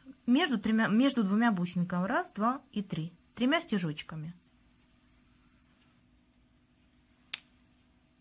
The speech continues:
Вот что у меня получилось. Что я хочу ещё сказать по этой серединочке. Вместо таких бусиночек, если у вас нет, можете взять обычные жемчужные бусинки.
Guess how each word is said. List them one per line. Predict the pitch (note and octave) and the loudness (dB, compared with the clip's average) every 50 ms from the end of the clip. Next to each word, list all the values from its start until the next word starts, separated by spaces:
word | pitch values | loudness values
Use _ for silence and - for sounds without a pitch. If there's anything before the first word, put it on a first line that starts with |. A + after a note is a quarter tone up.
| _ _ _ _ _ _ _ _ _ _ _ _ _ _ _ _ _ _ _ _ _ _ - - | _ _ _ _ _ _ _ _ _ _ _ _ _ _ _ _ _ _ _ _ _ _ -12 -8
Вот | D4 F4 E4+ | -8 -8 -6
что | - C#4+ | -4 -2
у | A3 | 0
меня | A3+ A#3+ C4 C4 | 0 0 0 -2
получилось. | C4 B3 A3+ A3+ A3 - - - E3+ D#3+ E3 - - - - - - - - - | -2 -4 -4 -4 -4 -6 -8 -8 -10 -10 -12 -14 -18 -18 -18 -16 -16 -16 -18 -18
Что | - - E4+ | -12 -6 -6
я | F#4 F4 | -4 -4
хочу | - D4+ - C#4 | -4 -4 -4 -4
ещё | C4+ B3+ C4+ C4 | -4 -4 -4 -6
сказать | B3 - B3 A3 C4 C#4 C#4 - | -6 -6 -6 -4 -4 -4 -4 -4
по | G#3 | -6
этой | G#3+ G#3+ A#3 A3+ | -6 -6 -6 -10
серединочке. | - A3 A3 F#3+ F#3 F3+ D#3+ D#3 D3+ - - - E3 D#3 D#3 - _ _ _ _ _ _ _ _ _ _ _ _ _ - - - - | -8 -8 -8 -4 -4 -4 -4 -4 -6 -10 -12 -12 -12 -14 -14 -16 _ _ _ _ _ _ _ _ _ _ _ _ _ -14 -12 -6 -4
Вместо | G3+ A#3+ A#3+ C4 B3+ | -2 -2 0 -2 -2
таких | - A#3+ A3 B3 B3+ A#3 | -2 -2 -2 0 0 0
бусиночек, | A#3 D4+ F4 E4+ E4+ C4+ A#3 - G3+ - | 0 -2 -4 -4 -4 -4 -4 -4 -4 -6
если | G#3+ G3+ - A3 | -6 -6 -4 -4
у | F#3 | -2
вас | G3 G3 F#3+ - - | -2 -2 -2 -4 -6
нет, | F3 E3+ F3 | -6 -6 -4
можете | A3+ C4 E4 E4 D#4+ D4 | -4 -4 -4 -4 -4 -4
взять | C4 A#3+ B3+ A#3+ A#3 | -4 -2 -2 -2 -2
обычные | G#3+ G3+ B3+ D#4+ E4 - D#4 D4+ B3+ | -4 -4 -4 -4 -4 -4 -4 -4 -4
жемчужные | G#3+ G#3 G3 - B3 B3+ A#3+ B3 B3 A#3+ | -2 -4 -4 -4 -4 -4 -2 -2 -2 -2
бусинки. | G#3 F3 E3+ F3 - - F#3 F3+ - G3 F#3+ | -2 -4 -4 -6 -6 -6 -6 -6 -6 -8 -10